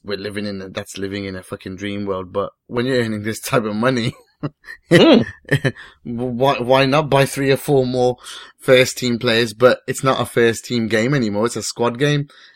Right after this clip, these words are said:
Speaker 1: and there's sixty-six games. There can be eighty games, or if, if you play everything, you know, go as far for everything. Maybe not eighty, but seventy something.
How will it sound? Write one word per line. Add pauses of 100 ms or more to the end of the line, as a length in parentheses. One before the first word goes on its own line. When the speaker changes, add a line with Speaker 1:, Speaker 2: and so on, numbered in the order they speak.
Speaker 1:
and
there's
sixty-six
games.
There
can
be
eighty
games, (480)
or
if,
if
you
play
everything, (380)
you
know,
go
as
far
for
everything. (720)
Maybe
not
eighty,
but
seventy
something.